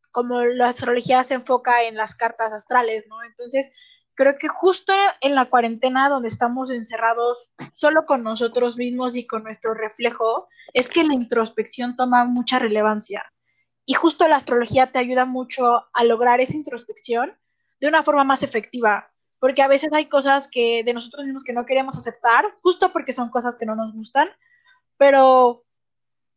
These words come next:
creo que igual sabemos que están. Y cuando nuestra carta nos dice, "Ah, tienes tal comportamiento", y dices como, "Bueno,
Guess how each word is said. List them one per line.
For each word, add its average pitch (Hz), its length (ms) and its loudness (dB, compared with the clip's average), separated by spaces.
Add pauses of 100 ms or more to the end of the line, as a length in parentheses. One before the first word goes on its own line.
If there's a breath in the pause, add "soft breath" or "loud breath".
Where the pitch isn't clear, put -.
creo 302 260 2
que 330 100 0
igual 269 280 2
sabemos 254 380 -4
que 226 80 -14
están. 220 300 -8
Y 233 80 -18
cuando 262 360 -2
nuestra 247 360 0
carta 285 300 2
nos 262 160 -6
dice, 233 340 -4
"Ah, 285 420 4
tienes 311 360 -6
tal 262 200 0
comportamiento", 233 920 -8 (480)
y 247 60 -20
dices 277 240 -6
como, 226 360 -10
"Bueno, 233 500 -8